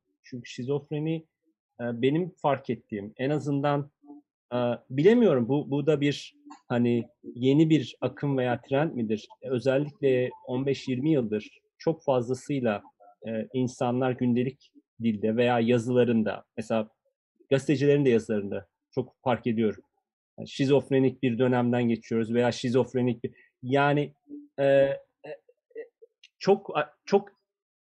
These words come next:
bir-, birincisi çok damgalayıcı, çok yanlış. Ne konuştuk, yani neyden bahsettiklerini de anlamak güç. Burada şizofrenik denilen şey genellikle kaotik, e,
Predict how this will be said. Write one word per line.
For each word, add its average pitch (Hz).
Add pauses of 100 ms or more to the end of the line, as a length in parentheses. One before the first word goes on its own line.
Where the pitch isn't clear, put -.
(180)
bir-, 143
birincisi 165
çok 196
damgalayıcı, 143
çok 180
yanlış. 185 (380)
Ne 117 (160)
konuştuk, 143 (420)
yani 123 (240)
neyden 147
bahsettiklerini 170
de 175
anlamak 104
güç. - (180)
Burada 120
şizofrenik 151 (800)
denilen 151
şey 170 (1300)
genellikle 151
kaotik, 143 (1040)
e, 131